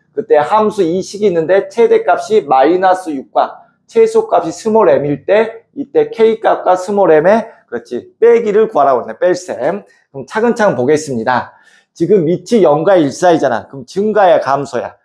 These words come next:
그렇죠. 감소함수죠. 감소함수.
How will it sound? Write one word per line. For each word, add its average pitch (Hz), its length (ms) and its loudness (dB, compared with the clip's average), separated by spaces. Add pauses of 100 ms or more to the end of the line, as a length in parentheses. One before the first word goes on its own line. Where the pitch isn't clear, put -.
(100)
그렇죠. 120 260 -18
감소함수죠. 170 1120 -4
감소함수. 123 760 -8